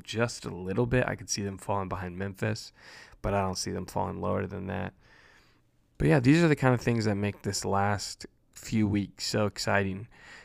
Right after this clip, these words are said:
because you get really close and you start to think, "Okay, we kinda know, we kinda know what this,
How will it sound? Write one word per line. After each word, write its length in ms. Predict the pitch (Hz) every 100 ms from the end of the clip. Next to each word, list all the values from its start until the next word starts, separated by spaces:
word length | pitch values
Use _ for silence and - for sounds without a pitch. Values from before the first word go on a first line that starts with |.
| -
because 280 | 120 127 113
you 40 |
get 160 | 131 -
really 280 | 123 123
close 360 | 113 - 117 -
and 80 | 104
you 60 |
start 240 | 98 - 104
to 80 | 98
think, 320 | 95 85 - -
"Okay, 300 | 131 92 90 165 -
we 200 | 107 123
kinda 280 | 127 113
know, 400 | 104 101 98 101 - -
we 100 | 131
kinda 220 | 131 117
know 140 | 107
what 100 | 104
this, 400 | 95 101 - -